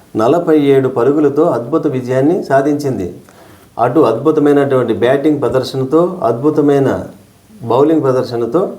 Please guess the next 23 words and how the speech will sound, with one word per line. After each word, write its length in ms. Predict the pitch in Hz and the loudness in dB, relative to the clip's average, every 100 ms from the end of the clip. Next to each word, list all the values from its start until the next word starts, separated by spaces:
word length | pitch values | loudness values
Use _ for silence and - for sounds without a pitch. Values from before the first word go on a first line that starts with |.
| 120 | -4
ఈ 100 | 120 | -2
విజయాన్ని 420 | 117 131 139 117 | 0 0 0 -2
సాధించింది. 720 | - 110 123 110 98 85 - - - - - | 0 -2 -2 -6 -8 -8 -10 -14 -20 -20 -8
మొదటగా 520 | 113 123 147 165 165 | 0 0 2 2 2
ఇరవై 460 | 160 131 135 147 143 | 2 2 2 2 2
ఓవర్లు 400 | 123 131 156 156 | 2 0 0 -2
పూర్తయ్యేటప్పటికీ 1000 | 139 135 135 123 117 110 113 110 160 208 - - - - | -4 -6 -4 -4 -2 -4 -4 0 0 0 -6 -18 -20 -8
భారత్ 680 | 98 117 156 156 - 95 95 95 - _ | 0 2 2 0 0 -2 -2 -8 -20 _
నూట 320 | 110 143 175 | -2 0 2
ఎనభై 460 | 160 135 131 131 131 | 2 2 2 0 -2
ఒక్క 140 | 123 | -2
పరుగులు 680 | 117 117 127 160 151 113 135 | -4 0 0 2 0 -2 -4
మంచి 280 | 120 151 165 | -4 -4 -4
స్కోర్‌నే 360 | 156 147 131 131 | -4 -2 0 -2
చేసింది. 480 | - 117 113 98 92 - | -2 -4 -4 -8 -8 -10
మొదట్లో 420 | 107 127 156 160 | -2 0 2 0
బ్యాటింగ్ 520 | 147 123 139 151 139 123 | 0 0 0 0 0 -2
తడబాటు 420 | 120 156 160 147 | 0 2 2 0
పడింది. 480 | 131 110 101 85 78 - - 127 | -4 -4 -4 -6 -12 -18 -8 -2
తడబడిన 540 | 127 135 131 156 196 - - - - _ _ _ _ | 0 0 0 0 -2 -8 -20 -20 -20 _ _ _ _
కోహ్లీ, 540 | 139 135 139 160 156 - - - _ _ _ _ _ - | 2 4 2 0 0 -10 -20 -20 _ _ _ _ _ -2
సూర్యకుమార్ 540 | 131 131 127 127 127 | 0 2 0 0 2
యాదవ్ 420 | 127 127 147 165 | 0 2 2 0